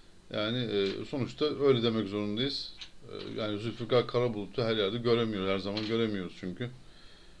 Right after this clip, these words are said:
E, burayı iki ve üç olarak geçtik. Evet, son ayaktayız, altıncı koşu. Altılı gayanın da burada son ayağı olmuş oluyor.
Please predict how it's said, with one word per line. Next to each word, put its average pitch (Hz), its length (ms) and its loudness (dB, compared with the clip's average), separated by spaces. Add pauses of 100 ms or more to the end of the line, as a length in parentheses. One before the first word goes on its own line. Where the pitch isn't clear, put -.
(380)
E, 107 240 4
burayı 135 280 4
iki 135 240 0
ve 127 40 6
üç 120 220 4
olarak 113 300 2
geçtik. - 320 -2 (600)
Evet, 117 200 0
son 151 300 4 (160)
ayaktayız, 98 440 2
altıncı 98 380 0
koşu. 135 400 -2 (600)
Altılı 117 400 2
gayanın 110 460 0
da 123 260 2 (720)
burada 120 520 2 (640)
son 120 280 -2
ayağı 104 220 0
olmuş 95 320 -4
oluyor. 110 340 0